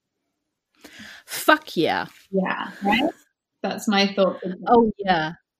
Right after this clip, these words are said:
Speaker 1: I mean, I'm, I'm not single, but
Speaker 2: <laughs> Yeah.
Speaker 1: yes.
Speaker 2: Yeah.
Speaker 1: Yes.
Speaker 2: I love this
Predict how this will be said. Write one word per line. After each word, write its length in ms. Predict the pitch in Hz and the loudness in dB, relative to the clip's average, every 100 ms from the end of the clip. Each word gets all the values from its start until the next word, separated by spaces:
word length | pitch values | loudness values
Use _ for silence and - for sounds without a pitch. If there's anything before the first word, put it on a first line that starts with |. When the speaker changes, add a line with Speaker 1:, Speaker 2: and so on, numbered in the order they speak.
| - | 4
Speaker 1:
I 40 | |
mean, 140 | 240 240 | 6 6
I'm, 320 | 233 269 233 - | 6 6 6 4
I'm 260 | 240 240 214 | 2 4 6
not 200 | 240 240 | 4 2
single, 460 | 247 247 254 277 | 4 6 6 4
but 500 | 247 208 214 196 - - | 2 4 6 4 0 -8
Speaker 2:
<laughs> 100 | _ | _
Yeah. 280 | 285 - 320 960 - - - - - | 4 8 8 6 -2 -6 -14 -10 0
Speaker 1:
yes. 460 | - 392 190 - - _ _ - | 6 6 4 0 -12 _ _ 0
Speaker 2:
Yeah. 380 | 220 220 196 190 - _ _ - - - | 4 4 2 -4 -12 _ _ -20 -14 -6
Speaker 1:
Yes. 880 | 180 208 151 - - - - - - _ - | 4 4 4 -2 -8 -6 -6 -10 -16 _ 2
Speaker 2:
I 200 | 208 214 | 4 6
love 500 | 208 - 214 214 202 | 4 4 0 0 4
this 180 | 196 | 4